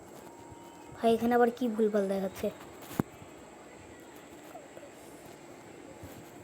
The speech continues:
তার একবার কম্পাসটা দেখে নিই। কম্পাস, কম্পাস কে দিয়ে মনে হয়?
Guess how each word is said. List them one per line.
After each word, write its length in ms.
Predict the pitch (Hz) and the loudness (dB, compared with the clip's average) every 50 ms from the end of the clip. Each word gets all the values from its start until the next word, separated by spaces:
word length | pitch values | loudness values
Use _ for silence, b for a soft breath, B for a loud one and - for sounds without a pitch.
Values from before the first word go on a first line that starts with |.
| - - - | -10 0 4
তার 280 | 240 233 240 240 240 | 6 8 8 10 10
একবার 280 | 240 233 240 - 233 226 | 8 8 6 2 -2 -2
কম্পাসটা 640 | - - 247 233 233 - 247 - - - - 220 | 2 2 4 4 6 4 2 2 2 2 2 4
দেখে 240 | 202 208 190 - 208 | 4 2 0 0 -2
নিই। 120 | 202 202 190 - - - - - - - - - - - - - - - - - - - - - - - - - - - - - - - - - - - - - - - - - - - - - - - - - - - - - - - - - - - - - - - - - - - - - - 294 254 - - - - - - - | -4 -4 -4 -6 -12 -14 -16 -16 -16 -16 -16 -16 -16 -16 -16 -16 -14 -14 -14 -14 -14 -16 -16 -14 -14 -14 -14 -16 -16 -16 -16 -16 -16 -16 -16 -16 -16 -16 -16 -16 -16 -16 -16 -16 -16 -16 -16 -16 -16 -14 -14 -14 -14 -14 -16 -16 -16 -16 -16 -16 -16 -16 -16 -16 -16 -16 -16 -16 -14 -14 -12 -12 -10 -10 -10 -10 -10 -12 -12 -12 -12 -8
কম্পাস, 680 | - - 220 214 214 214 208 - - 214 214 208 208 214 - - - - | -2 0 0 0 0 -2 -4 -2 -2 0 0 0 -2 -4 -8 -12 -12 -8
কম্পাস 560 | - 208 202 202 202 - - - 196 196 208 208 - - - - - - - - - - - - - - - - - - - - | -6 -6 -6 -6 -8 -8 -8 -8 -8 -8 -8 -10 -12 -14 -14 -14 -14 -14 -14 -14 -14 -14 -14 -16 -16 -16 -16 -16 -16 -16 -6 0
কে 140 | 254 233 226 226 | 0 0 0 0
দিয়ে 140 | - 202 202 | -4 -6 -6
মনে 260 | 208 202 202 202 202 | -6 -6 -6 -6 -4
হয়? 300 | 208 202 208 214 214 214 | -4 -4 -2 -2 -2 -2